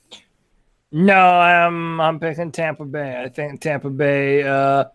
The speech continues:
bounces back. I think that when you have two offensive veterans like Tom Brady and Bruce Arians, they're gonna figure it out. Again, and every, every fan base right now can cling to that thing of,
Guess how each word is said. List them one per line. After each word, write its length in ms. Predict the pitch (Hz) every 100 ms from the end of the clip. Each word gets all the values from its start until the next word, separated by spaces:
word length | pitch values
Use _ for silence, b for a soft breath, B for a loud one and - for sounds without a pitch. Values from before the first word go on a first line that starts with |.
| _ b b -
bounces 500 | 151 147 147 147 131
back. 420 | 143 139 135 -
I 140 | 139
think 280 | 127 139 135
that 100 | 139
when 160 | 135 139
you 100 | 139
have 220 | 135 123
two 560 | 165 160 147 143 139 - _ _ _ _
offensive 560 | 151 147 147 143 147 131
veterans 520 | 139 135 135 135 135
like 220 | 139 139
Tom 420 | - 143 139 147
Brady 380 | 139 139 143 143
and 160 | 135 127
Bruce 300 | 143 139 156
Arians, 580 | 139 139 139 135 135 - b b b _
they're 240 | 196 196 160
gonna 260 | 165 156
figure 420 | - 147 143 135
it 100 | 131
out. 280 | 123 123 123 _ _ -
Again, 500 | 220 202 208 202 190
and 140 | 202
every, 420 | 233 262 254 -
every 260 | 233 269 277
fan 420 | - 190 196 190
base 400 | 202 202 208 -
right 320 | 170 160 175
now 260 | 165 160 170
can 240 | 165 151
cling 400 | - 165 156 156
to 140 | 156 147
that 320 | 147 143 -
thing 260 | 147 147
of, 160 | 143